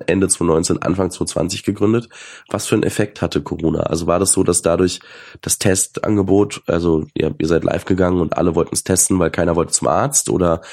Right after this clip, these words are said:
was waren die Effekte? Wie hat sich Corona für euch bemerkbar gemacht und wie seid ihr damit umgegangen?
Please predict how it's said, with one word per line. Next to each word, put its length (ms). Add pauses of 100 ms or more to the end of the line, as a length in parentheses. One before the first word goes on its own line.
(540)
was 320
waren 380 (120)
die 240
Effekte? 420
Wie 100
hat 100
sich 180
Corona 320
für 160
euch 160
bemerkbar 420
gemacht 340
und 100
wie 60
seid 200
ihr 60
damit 180
umgegangen? 540